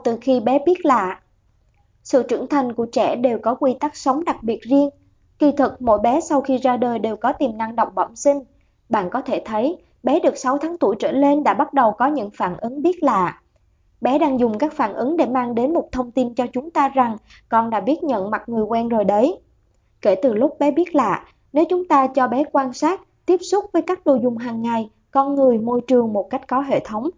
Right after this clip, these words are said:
có kế hoạch, cộng thêm những chỉ dẫn khoa học, chắc chắn sẽ khơi gợi được tiềm năng đọc của bé. Đọc có thể thúc đẩy việc nâng cao khả năng tổng hợp của bé trên các phương diện, ngôn ngữ, xã hội, nhận thức. Chúng ta hãy tìm hiểu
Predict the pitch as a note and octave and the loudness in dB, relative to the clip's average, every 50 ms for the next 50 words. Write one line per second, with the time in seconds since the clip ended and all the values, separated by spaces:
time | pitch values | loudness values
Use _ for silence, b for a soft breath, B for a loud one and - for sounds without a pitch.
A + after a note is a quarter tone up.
0 | _ _ _ _ C4+ D4 D4 - E4 E4+ F4 F4 D4 A#3 - B B B B _ | _ _ _ _ 0 0 2 2 0 0 2 2 0 0 0 B B B B _
1 | _ - A#3 - A3+ A3+ C4 C4 B3+ B3+ A#3 G#3+ A3 G#3+ - B3 A3 G#3+ G3 F#3 | _ 0 0 0 0 -2 0 2 2 2 0 -2 -2 -2 -4 -2 0 0 0 0
2 | A#3 - - C#4 B3+ A#3+ A#3 B3 A3+ - b b b b _ _ _ D#4+ E4 E4 | 0 -6 -2 -2 -2 0 0 0 0 0 b b b b _ _ _ -2 -2 0
3 | _ - C#4 D4 F#4 F#4 - D4 A#3+ A#3+ C4+ B3+ B3 A3 A#3+ G#3 G3 G#3 G3+ F#3 | _ 0 0 0 0 0 0 -2 0 2 2 2 4 4 4 2 4 2 -4 -2
4 | _ B3+ A#3 G#3+ A3 A3 G#3+ A3 A3 G3+ G3+ - _ F3+ E3 G3 G3+ G#3 A#3+ D4+ | _ -4 -4 -2 -6 -6 -4 -2 -2 -2 -2 2 _ 2 2 2 0 0 0 0
5 | G4 - _ _ _ _ _ _ _ _ _ _ _ _ _ - B3+ A#3 A3 - | -2 -4 _ _ _ _ _ _ _ _ _ _ _ _ _ 0 0 0 0 -2
6 | - - F4+ F4 D#4 G#3 G3+ - E4+ F4+ D4+ B3+ A#3 - - C4+ B3 C#4 C4 G3+ | -2 -2 0 2 0 0 2 0 -4 -2 0 0 0 0 0 -2 0 0 0 0
7 | - A#3+ B3 B3 A#3+ A#3 C4+ B3 B3 - - C4 B3 B3+ C#4 C#4 C4+ _ G#3+ G#3+ | -2 -6 -8 -8 -6 -2 -2 -2 -2 0 -4 -4 -4 -4 -6 -6 0 _ 0 0
8 | C4 C#4 C#4 A3 - _ - F#3+ F#3 A3 A#3 D4+ E4 - - C4 A#3 A3 - D4 | 0 0 -2 -2 -2 _ -12 -4 -2 0 0 0 -2 0 0 0 0 0 -6 -6
9 | E4 - - D4 C#4 C4 C4 B3 A#3+ G#3 F#3 F3+ G#3 b b b b - A3+ A#3 | -6 -2 -2 0 0 0 0 -2 -2 -2 -2 -4 -8 b b b b -8 -4 -4
10 | A#3+ A#3 A#3 A3 G3+ F#3+ G#3+ C4 - _ _ _ - - A#3 - C#4 C#4+ C#4 B3 | -2 -2 0 0 2 0 0 -4 -8 _ _ _ -2 0 2 2 2 2 2 4
11 | G#3 F#3 F3+ - - A3+ A#3 G#3+ F#3 F#3+ - - E4+ G#4 - _ _ _ _ _ | 2 2 0 -4 -8 -4 -4 -4 -4 -4 -2 -2 -2 -2 -2 _ _ _ _ _
12 | _ _ _ _ _ _ C#4+ D4 D#4+ - - C4+ B3+ A#3+ A#3+ G#3+ - - C#4+ C4+ | _ _ _ _ _ _ -2 -2 0 2 2 2 2 2 0 -4 -4 0 0 0
13 | A#3+ A3+ A#3+ G#3 F3 | 0 0 0 -2 -2